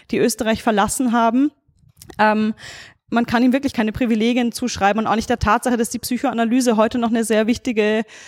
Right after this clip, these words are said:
äh, Theorie ist, auf die sich die allermeisten Therapieformen beziehen. Das ist nichts, wo, wo man dann Sigmund Freud irgendwie ein Privileg zuschreiben könnte. Ja, das,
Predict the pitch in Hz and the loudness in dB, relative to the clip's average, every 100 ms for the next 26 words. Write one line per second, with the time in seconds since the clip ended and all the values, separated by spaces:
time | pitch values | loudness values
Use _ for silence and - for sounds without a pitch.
0 | - 214 214 226 214 240 294 240 - - | -2 0 2 2 2 2 2 2 0 -2
1 | - 226 220 226 - 208 214 208 - 226 | -4 -4 -4 -4 0 0 2 0 -2 -4
2 | 220 214 - 262 233 233 226 - 247 247 | -2 0 0 0 2 2 0 -2 -2 0
3 | 220 - - 233 - - 226 - 208 220 | -2 -2 0 0 0 -2 -2 -2 -2 0
4 | 214 214 208 208 226 214 - 190 214 - | 2 2 0 0 -2 -2 -2 0 0 0
5 | 214 208 185 208 226 208 196 214 226 - | -4 -4 -6 -4 -2 0 2 2 2 -4
6 | - - 247 185 180 202 - 190 185 - | -6 -2 0 2 0 0 -2 -2 -2 -2
7 | 175 208 214 - | 0 0 -2 -6